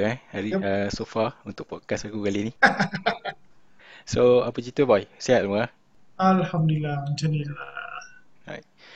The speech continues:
Speaker 1: Okey,
Speaker 2: Mana
Speaker 1: boy.
Speaker 2: nak pergi, duduk rumah je.
Speaker 1: Uh,
Speaker 2: <laughs>
Speaker 1: sebelum kita start discuss, uh, pasal, uh, banyak hal lagi lanjut lah, aku nak tanya satu soalan yang aku
Speaker 2: Mhm.
Speaker 1: betul-betul lama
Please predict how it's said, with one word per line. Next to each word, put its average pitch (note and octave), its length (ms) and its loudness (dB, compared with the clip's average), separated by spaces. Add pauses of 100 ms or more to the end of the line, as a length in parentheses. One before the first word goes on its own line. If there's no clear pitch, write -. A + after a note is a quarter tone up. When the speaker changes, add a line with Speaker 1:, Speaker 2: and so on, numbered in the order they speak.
(220)
Speaker 1:
Okey, E3 240 2
Speaker 2:
Mana D#3+ 80 6
Speaker 1:
boy. F2 160 8
Speaker 2:
nak D#3+ 160 -2
pergi, E3 240 2
duduk D#3+ 200 0
rumah D#3+ 280 4
je. D3+ 160 2 (1040)
Speaker 1:
Uh, G#2 640 4
Speaker 2:
<laughs> - 280 -6
Speaker 1:
sebelum C3+ 440 0
kita A2 720 -2 (160)
start - 400 0
discuss, - 720 -4
uh, F#2 440 -4
pasal, F#2 760 -2
uh, F#2 320 -6 (720)
banyak G2 240 -4
hal F#2 160 0
lagi F#2+ 240 -6
lanjut F#2+ 320 -4
lah, F#2+ 240 -4
aku - 160 -12
nak F#2+ 160 -6
tanya G2 480 -4
satu G2 480 -8
soalan G2 400 -6
yang F#2+ 80 -8
aku F#2+ 320 -14
Speaker 2:
Mhm. F#2+ 80 -14
Speaker 1:
betul-betul D#3 400 0
lama A#2+ 220 -2